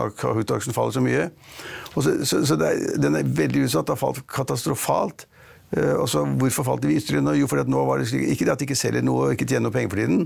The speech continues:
det gjør de faktisk, men det hadde, altså, folk hadde forventning til enda mer, og de gikk,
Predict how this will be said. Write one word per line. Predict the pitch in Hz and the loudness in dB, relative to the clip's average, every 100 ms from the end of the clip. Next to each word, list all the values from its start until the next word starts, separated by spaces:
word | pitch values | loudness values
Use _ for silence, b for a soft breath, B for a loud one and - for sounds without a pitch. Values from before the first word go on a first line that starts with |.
| - | 0
det | 139 | 0
gjør | 117 | 0
de | 110 | 0
faktisk, | 117 170 165 - B B B | 0 0 -2 -6 B B B
men | 156 | 2
det | 143 127 131 | 2 2 0
hadde, | 123 | 0
altså, | 135 123 | -2 0
folk | 127 131 | -2 -2
hadde | 123 | -2
forventning | 127 113 101 120 | 0 0 0 0
til | - | 0
enda | 117 123 | 2 2
mer, | 147 143 | 0 0
og | 135 123 B B B - | 0 -2 B B B 0
de | 135 | 2
gikk, | 131 127 123 135 | 2 0 0 0